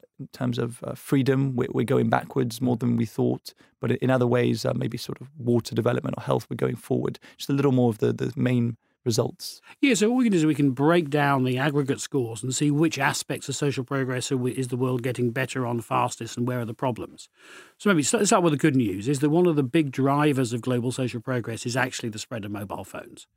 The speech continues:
Speaker 2: So people, more and more people are getting access to information, and that's actually a very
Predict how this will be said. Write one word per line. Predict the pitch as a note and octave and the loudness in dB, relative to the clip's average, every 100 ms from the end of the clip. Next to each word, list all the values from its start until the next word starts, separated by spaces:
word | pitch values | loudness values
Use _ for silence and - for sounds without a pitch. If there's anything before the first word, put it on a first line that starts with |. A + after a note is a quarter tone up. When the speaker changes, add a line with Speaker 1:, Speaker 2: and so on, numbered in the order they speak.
| _ | _
Speaker 2:
So | - C3+ | -2 2
people, | E3 D#3 | 2 0
more | C3+ D#3+ G3+ G3 | 2 4 4 4
and | F3 | 4
more | D3+ C3 | 4 2
people | C3 B2 | 0 -2
are | |
getting | A#2 A#2 A2 | -4 -6 -6
access | B2+ B2 - A2+ - | -6 -6 -8 -10 -6
to | B2+ | -4
information, | A2 - G#2 F#2+ - - _ _ - _ | -4 -6 -8 -8 -10 -12 _ _ -20 _
and | C3 | 0
that's | D3 C#3+ | 0 0
actually | C#3 A2 B2 | -4 -2 -2
a | |
very | A#2+ C3 B2 | 0 0 -2